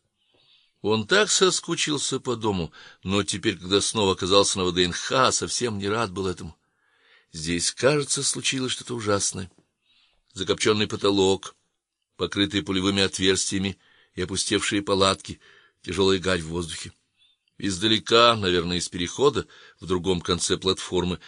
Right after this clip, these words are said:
слышались чьи-то дикие вопли, будто там кого-то резали. Две аварийные лампы скудно освещали станцию,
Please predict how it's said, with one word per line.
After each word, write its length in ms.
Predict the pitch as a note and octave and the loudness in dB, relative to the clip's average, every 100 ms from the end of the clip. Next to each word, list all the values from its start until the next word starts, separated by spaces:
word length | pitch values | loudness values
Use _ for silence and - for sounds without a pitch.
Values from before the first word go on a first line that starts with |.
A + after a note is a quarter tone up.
| - | -10
слышались 600 | - - B2 - F#2 F2 | -4 -2 0 0 0 -2
чьи-то 300 | - F#2 E2+ | -2 -2 -4
дикие 400 | D#2+ G#2+ - E2+ | -6 -8 -6 -4
вопли, 460 | D#2 A#2 - A#2 A#2 _ - | -2 -2 -2 -6 -8 _ -20
будто 200 | F2+ - | -18 -6
там 180 | G2+ | -6
кого-то 320 | G#2+ F2+ F#2+ F#2 | -4 -8 -8 -6
резали. 480 | E2+ E2 E2+ E2+ - _ _ _ _ _ _ _ _ _ _ _ | -6 -6 -8 -12 -18 _ _ _ _ _ _ _ _ _ _ _
Две 300 | - E2 D#3 | -10 0 4
аварийные 420 | B2 F2+ F2+ F2+ F2 | 6 6 4 2 2
лампы 540 | F2+ A2 A2+ - A2+ A2 | 4 4 2 -6 -8 -8
скудно 460 | - - A2+ G#2 | -8 -6 -6 -4
освещали 540 | G#2+ - G#2+ - A2 A2 | -4 -4 -4 -2 -2 -4
станцию, 600 | G#2 - A2 A2 - G#2 | -4 -2 -2 -2 -6 -8